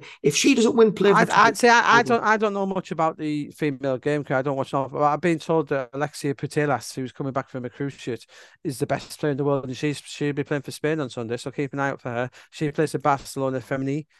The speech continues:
Speaker 2: who are one of the best teams on the planet. So I think it's gonna be a bit harder than people think, um, but it'll be a
Speaker 1: Honestly, the,
Speaker 2: fantastic
Speaker 1: the la-,
Speaker 2: watch.
Speaker 1: the la-, the last game was difficult against Australia. It, that was, that was an Australian,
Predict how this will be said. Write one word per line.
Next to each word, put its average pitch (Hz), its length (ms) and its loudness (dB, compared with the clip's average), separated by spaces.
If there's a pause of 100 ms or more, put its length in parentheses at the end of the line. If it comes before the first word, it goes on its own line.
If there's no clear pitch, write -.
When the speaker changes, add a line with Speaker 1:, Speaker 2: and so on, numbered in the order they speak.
(480)
Speaker 2:
who 147 100 0
are 139 140 4
one 135 160 0
of 131 40 -6
the 143 60 0
best - 160 -10
teams 135 160 -4
on 135 60 -2
the - 40 -6
planet. 151 180 0
So 170 100 2
I 165 60 6
think 226 160 -2
it's 208 80 -6
gonna 202 340 -4
be 185 60 0
a 180 40 -6
bit 170 120 0
harder 170 240 0
than 170 80 -4
people 156 300 -4
think, 127 420 -10 (140)
um, 127 420 -4
but 139 160 -6
it'll 143 120 -4
be 143 160 -2
a 139 80 2
Speaker 1:
Honestly, - 260 2
the, - 100 4
Speaker 2:
fantastic 220 240 4
Speaker 1:
the 208 80 6
la-, 233 100 6
Speaker 2:
watch. - 80 -2
Speaker 1:
the 233 60 2
la-, 359 200 4
the - 80 0
last 339 240 0
game 311 220 4
was 185 80 4
difficult 165 500 0
against 139 320 -2
Australia. 175 680 0 (200)
It, 175 240 -2
that 220 140 0
was, 135 100 2
that - 140 -2
was 170 100 -2
an 135 60 -4
Australian, 165 760 2